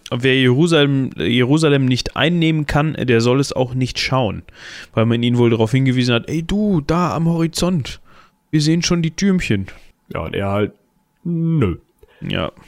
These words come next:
Speaker 1: Das führt natürlich dazu, dass, also diese Entscheidung von ihm war natürlich nicht ganz populär unter seinen Soldaten, ähm, vor allem unter den, den, den niedrigeren, äh, Ständen innerhalb seiner Armee.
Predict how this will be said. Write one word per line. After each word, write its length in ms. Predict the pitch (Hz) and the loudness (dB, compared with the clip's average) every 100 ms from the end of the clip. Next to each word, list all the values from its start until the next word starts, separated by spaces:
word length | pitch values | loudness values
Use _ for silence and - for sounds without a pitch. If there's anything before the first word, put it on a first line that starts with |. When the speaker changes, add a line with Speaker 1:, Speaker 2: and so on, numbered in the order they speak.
| - _ | -20 _
Speaker 1:
Das 160 | 123 - | -2 2
führt 240 | 196 220 | 2 2
natürlich 420 | 190 180 196 208 | 2 2 0 2
dazu, 460 | 180 165 180 202 208 | 0 0 2 2 4
dass, 400 | 165 151 - - | 2 2 0 -2
also 200 | - 131 | -2 0
diese 280 | 139 143 139 | 0 2 2
Entscheidung 400 | 131 151 160 156 | 2 2 2 0
von 160 | 151 | 0
ihm 160 | 139 147 | 0 0
war 120 | 143 | 2
natürlich 320 | 135 131 143 | 0 0 0
nicht 180 | 139 - | 0 0
ganz 180 | 156 139 | -2 -2
populär 600 | - 147 135 127 147 175 | -2 -2 2 4 4 2
unter 260 | 135 165 156 | 0 0 2
seinen 300 | 151 151 151 | 2 0 2
Soldaten, 720 | 143 143 147 165 196 202 - | 2 4 4 2 0 -4 -2
ähm, 300 | - 131 135 | -2 0 0
vor 260 | - 135 90 | 0 2 2
allem 240 | 135 147 | 2 0
unter 300 | 101 143 131 | 0 0 2
den, 380 | 131 123 123 120 | 2 0 -2 0
den, 460 | 113 110 110 95 | 0 0 -4 -4
den 280 | 110 110 117 | -2 0 2
niedrigeren, 840 | 127 165 175 165 156 151 156 160 76 | 4 4 2 2 0 0 0 -2 -2
äh, 520 | 110 131 110 78 98 | -2 0 0 0 -2
Ständen 360 | - 151 151 | -2 -2 0
innerhalb 380 | 131 139 135 127 | 0 0 2 2
seiner 320 | 143 143 139 | 2 0 2
Armee. 340 | - 135 147 | 0 2 2